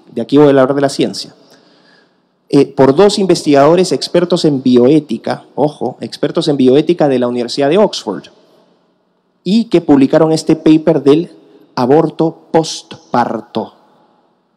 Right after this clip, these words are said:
¿Qué es aborto postparto? Infanticidio.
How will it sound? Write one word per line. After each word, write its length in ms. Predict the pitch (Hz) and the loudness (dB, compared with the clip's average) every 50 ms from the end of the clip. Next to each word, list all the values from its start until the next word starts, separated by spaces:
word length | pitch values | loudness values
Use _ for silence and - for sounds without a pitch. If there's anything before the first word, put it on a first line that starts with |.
| _ _ _ _ _ _ _ _ _ _ _ _ _ | _ _ _ _ _ _ _ _ _ _ _ _ _
¿Qué 240 | - 277 277 285 | 2 4 4 4
es 140 | 277 - - | 4 2 0
aborto 460 | 202 185 196 202 190 185 - 170 - | -2 0 2 2 0 0 -2 -4 -2
postparto? 760 | - 135 127 - - _ - 113 104 - 92 _ - - - _ _ _ _ _ _ _ _ _ _ _ | -2 -4 -6 -6 -10 _ -8 -6 -6 -8 -12 _ -16 -16 -16 _ _ _ _ _ _ _ _ _ _ _
Infanticidio. 920 | - 175 147 143 - 120 120 110 123 113 - - 107 104 104 104 101 - | -4 -4 -4 -4 -4 -6 -6 -6 -8 -10 -8 -10 -10 -10 -12 -12 -16 -18